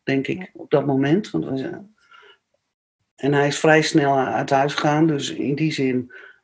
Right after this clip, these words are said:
Speaker 1: Maar goed, die gruwelijke verhalen, dat je echt denkt, "Oh god, nou, weet je, in, in, in welke situaties heb ik dan niet ingegrepen?"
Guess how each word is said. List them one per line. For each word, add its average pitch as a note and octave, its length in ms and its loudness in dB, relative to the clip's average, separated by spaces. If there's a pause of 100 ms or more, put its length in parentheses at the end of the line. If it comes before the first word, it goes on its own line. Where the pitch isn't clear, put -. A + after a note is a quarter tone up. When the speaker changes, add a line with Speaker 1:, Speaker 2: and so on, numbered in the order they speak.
(120)
Speaker 1:
Maar B2 380 -2
goed, D3+ 280 -2
die C#3+ 140 -6
gruwelijke F3+ 460 0
verhalen, G3 680 0
dat D3+ 180 -2
je E3+ 100 -4
echt - 220 -4
denkt, C3+ 240 0
"Oh B2+ 220 -6
god, B2 300 -4
nou, B2 280 -2 (380)
weet C#3 220 -6
je, E3+ 320 0
in, D3 280 -2
in, D3+ 220 2
in D3 180 2
welke D#3+ 300 0
situaties D#3 840 -2 (300)
heb - 160 -2
ik D#3 120 -10
dan C#3 140 4
niet G3 340 0 (300)
ingegrepen?" C3 840 -6